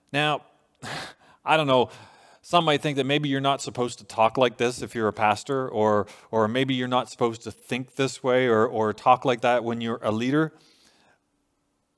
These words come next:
But, um, there are times when, in my own life, where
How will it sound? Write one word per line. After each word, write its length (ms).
But, 280
um, 460
there 140
are 80
times 600
when, 360
in 120
my 160
own 240
life, 440
where 340